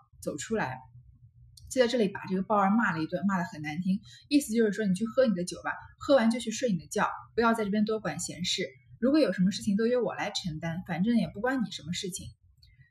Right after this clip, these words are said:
那鲍二呢，他本来是因为妻子发迹的，他可能本身就是混得更差，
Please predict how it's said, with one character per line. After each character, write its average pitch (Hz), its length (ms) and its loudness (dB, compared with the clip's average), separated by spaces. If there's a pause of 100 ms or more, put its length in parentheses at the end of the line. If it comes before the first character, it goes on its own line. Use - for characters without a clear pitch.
(280)
那 285 100 4
鲍 302 200 6
二 294 260 4
呢， 185 80 2 (120)
他 - 140 -10
本 180 140 -6
来 160 140 -2
是 254 140 -6
因 285 100 0
为 233 160 0
妻 - 260 -2
子 - 220 -12
发 196 160 -2
迹 208 240 -6
的， - 80 -4 (140)
他 262 80 -2
可 220 100 -4
能 208 160 2
本 170 160 -4
身 226 280 2
就 226 100 -2
是 220 60 -4
混 247 200 2
得 196 60 2
更 226 200 0
差， - 200 -6